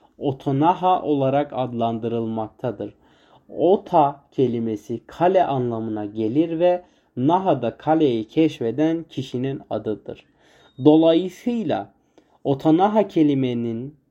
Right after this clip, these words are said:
tam anlamıyla Naha tarafından bulunan kale olarak yorumlanabilir. Buna ek olarak her biri Naha'nın eşi Ohihiya'nın adını taşıyan Fort Otohiya adında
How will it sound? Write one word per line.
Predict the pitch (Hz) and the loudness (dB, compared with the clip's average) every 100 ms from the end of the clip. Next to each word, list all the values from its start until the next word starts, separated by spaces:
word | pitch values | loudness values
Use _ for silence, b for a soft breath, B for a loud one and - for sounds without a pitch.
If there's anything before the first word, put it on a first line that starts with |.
| _ _ | _ _
tam | - 170 196 | -2 0 0
anlamıyla | - 147 135 120 117 117 110 107 110 123 135 | -2 0 0 0 -2 -4 -2 -2 -2 -2 0
Naha | 175 214 208 | 4 4 4
tarafından | 165 143 135 135 127 123 120 120 | 2 0 0 -4 -4 -4 -6 -4
bulunan | 123 131 127 156 160 | -4 -2 -2 -2 -4
kale | - 175 175 | -2 0 2
olarak | - 135 127 123 135 139 135 | 0 -2 -2 -2 -4 -4 -4
yorumlanabilir. | 131 131 123 123 123 139 127 110 110 101 _ b b b b b | 0 0 -2 -4 -4 -4 -6 -6 -6 -6 _ b b b b b
Buna | 131 170 220 | 2 4 4
ek | 220 226 | 2 0
olarak | 220 185 139 127 156 - | 2 4 4 2 -2 0
her | 156 190 175 | 2 2 4
biri | 156 127 120 | 2 0 0
Naha'nın | 147 160 151 123 117 | -2 0 -2 -2 -6
eşi | 101 123 - 123 | -8 -8 -6 -4
Ohihiya'nın | 135 120 120 113 156 202 175 131 117 | -2 -2 -4 -4 -2 0 0 0 -4
adını | - 123 120 117 | -6 -6 -4 -6
taşıyan | 110 120 113 - 117 110 104 - | -6 -8 -8 -8 -10 -8 -10 -14
Fort | _ - 156 185 190 | _ -4 0 0 -2
Otohiya | - 139 135 - 143 127 117 160 185 156 113 | -6 -6 -6 -4 -2 -2 -4 -4 0 2 0
adında | - 127 120 113 113 151 | -4 -6 -6 -6 -2 0